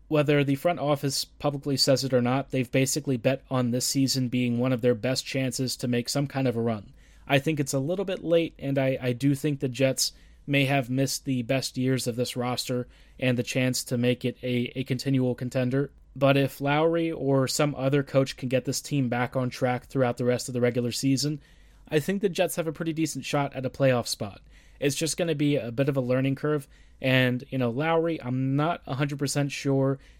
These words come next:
if he's going to be an N H L caliber coach. He might even be behind Paul Maurice in a lot of areas. It's gonna remain to be seen, but at least from the early sample, kind of a mixed bag, so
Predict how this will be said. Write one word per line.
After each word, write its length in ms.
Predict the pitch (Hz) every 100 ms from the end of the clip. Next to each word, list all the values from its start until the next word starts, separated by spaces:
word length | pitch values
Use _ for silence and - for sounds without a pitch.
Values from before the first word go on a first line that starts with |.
| -
if 220 | 135 135
he's 320 | - 135 127 -
going 300 | 131 135 139
to 80 | 135
be 140 | 131
an 100 | 120
N 160 | 127 131
H 140 | -
L 100 | 127
caliber 380 | - 127 123 123
coach. 400 | 131 135 139 - - - -
He 140 | 135
might 220 | 131 143 -
even 260 | 143 135
be 140 | 131 127
behind 460 | 117 131 131 127
Paul 200 | - 135
Maurice 360 | 127 120 127 135
in 60 |
a 80 | 127
lot 180 | 127 131
of 80 | 131
areas. 460 | 135 139 139 135 - - - -
It's 160 | 123
gonna 240 | - 139 135
remain 320 | 123 127 131
to 60 | 127
be 140 | 123
seen, 340 | - 135 135
but 220 | 131 123 - - - -
at 100 | 143
least 240 | 165 -
from 140 | 170 151
the 120 | 143
early 260 | 160 160
sample, 360 | 151 165 147 156
kind 260 | - 143 143
of 80 | 135
a 60 |
mixed 280 | 139 139 -
bag, 280 | 135 135 131
so 320 | - 127